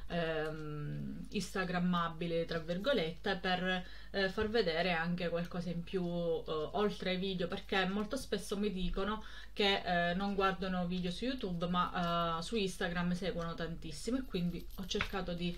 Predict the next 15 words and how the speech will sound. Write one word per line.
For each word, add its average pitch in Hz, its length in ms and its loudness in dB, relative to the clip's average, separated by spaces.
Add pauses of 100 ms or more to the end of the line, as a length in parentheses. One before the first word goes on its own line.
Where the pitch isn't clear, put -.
(300)
eh, 180 100 -2 (160)
acquistare 180 600 0
qualche 185 320 -2
cosa 175 260 -2
che 175 80 0
mi 170 120 -2
possa 165 260 -4
aiutare 170 320 -2
anche 160 280 -4 (100)
nelle 180 180 0
fotografie. 160 1120 -2 (1300)
Adesso 247 380 6
vi 240 140 4
faccio 233 320 4
vedere 214 640 10